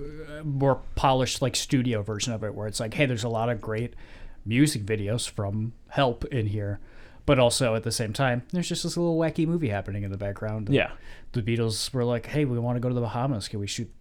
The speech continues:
Speaker 1: part of the movie in the Bahamas?" And they're like, "Sure." And then the movie
Speaker 2: <laughs>
Speaker 1: starts happening in the Bahamas, and they're just high as hell running around, and then they're skiing, just high
Speaker 2: Yeah.
Speaker 1: as hell, pushing each other over on, like, ski lifts and stuff like that.
Speaker 2: Yeah.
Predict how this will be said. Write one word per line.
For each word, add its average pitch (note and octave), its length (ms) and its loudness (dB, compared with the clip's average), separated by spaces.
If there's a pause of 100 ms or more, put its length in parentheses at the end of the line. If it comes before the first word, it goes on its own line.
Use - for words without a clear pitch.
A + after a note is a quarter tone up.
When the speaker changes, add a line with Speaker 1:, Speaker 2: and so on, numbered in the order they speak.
Speaker 1:
part A#2 160 -2
of A#2 60 -2
the A#2+ 40 0
movie A#2 260 0
in A#2+ 60 0
the A#2+ 60 0
Bahamas?" A#2+ 420 0
And B2 120 0
they're A2+ 80 0
like, A2+ 120 -4
"Sure." D3+ 300 2
And G2+ 140 -4
then G2+ 100 -2
the G#2 80 -2
movie A#2 240 2
Speaker 2:
<laughs> - 0 -
Speaker 1:
starts B2 320 2
happening C3 400 4
in C3 100 4
the C3 80 4
Bahamas, A#2+ 520 2
and G#2 120 -2
they're G#2+ 80 -2
just A2 220 -4 (460)
high A#2+ 280 4
as C3 140 2
hell C3+ 260 6
running A#2 340 2
around, B2+ 400 4
and A2 100 2
then B2 100 4
they're C3+ 100 4
skiing, B2+ 520 2
just A2 220 -4
high A2 200 2
Speaker 2:
Yeah. A2 100 4
Speaker 1:
as A2 100 0
hell, B2 200 4
pushing C3 340 0
each B2+ 140 0
other C3 260 2
over C3 240 2
on, B2+ 140 2
like, C3 180 0
ski C#3 220 2
lifts A#2+ 280 0
and A2 80 -4
stuff G2+ 220 -8
like - 140 -8
that. A2 180 -4
Speaker 2:
Yeah. B2+ 220 2